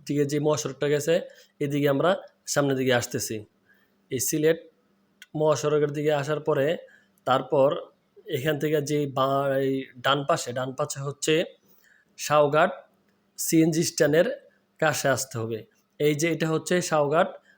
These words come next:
সিএনজি স্ট্যান্ড। এই সিএনজি স্ট্যান্ডের পাশে আসার পরে যে সিএনজিগুলো আছে, এখান থেকে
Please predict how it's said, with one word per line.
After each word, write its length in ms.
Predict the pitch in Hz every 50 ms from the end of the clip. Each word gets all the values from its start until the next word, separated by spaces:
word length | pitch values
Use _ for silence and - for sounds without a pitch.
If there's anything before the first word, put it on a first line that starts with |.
| _ _ -
সিএনজি 440 | - - 156 156 160 156 147 165 160
স্ট্যান্ড। 320 | 160 - - 139 117 107 107 - _ _ _ _ _ _ _ _ _ _ _ _ -
এই 100 | 147 135
সিএনজি 440 | 120 - 156 160 160 160 160 160 165
স্ট্যান্ডের 420 | 156 160 - 170 151 151 160 165 185 202 - _ _ _ _ _ _ _ _ _ _ _ _ _ _ _ _ - -
পাশে 200 | - 151 143 - 160
আসার 200 | 147 143 143 143
পরে 180 | 156 156 156 151
যে 120 | 143 156 135
সিএনজিগুলো 540 | - - 151 151 151 147 156 151 160 151 143
আছে, 240 | 143 131 - 160 180 196 - - _ _ _ _ _ -
এখান 260 | 165 151 135 160 160 156
থেকে 240 | 147 156 160 170